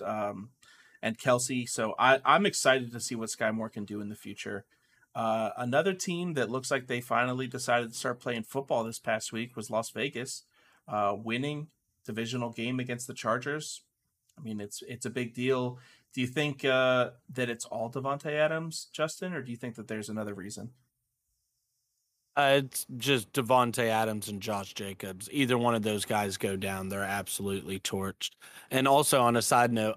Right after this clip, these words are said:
Speaker 2: I think Brandon Staley's getting fired after this season.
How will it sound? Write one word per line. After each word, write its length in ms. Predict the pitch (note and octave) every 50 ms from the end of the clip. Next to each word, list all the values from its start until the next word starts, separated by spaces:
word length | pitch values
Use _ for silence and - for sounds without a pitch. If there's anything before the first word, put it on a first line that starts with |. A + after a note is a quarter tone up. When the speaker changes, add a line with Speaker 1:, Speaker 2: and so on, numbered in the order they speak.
| -
Speaker 2:
I 140 | - C#3 C3+
think 260 | B2+ - C3+ A#2 G#2
Brandon 380 | G2+ A#2+ A#2+ A#2+ A#2 A2+ G#2+ G#2
Staley's 420 | - - B2 A#2 A2+ A2 G#2 G2
getting 240 | - B2 A2+ G#2+ G#2
fired 420 | F#2+ - - G#2+ G2+ G#2 G2+ G2 F#2
after 280 | F#2+ F#2+ - - G#2+
this 160 | G2 F#2+ F#2+
season. 420 | - - F#2+ F#2 F2 G2 F2+ F#2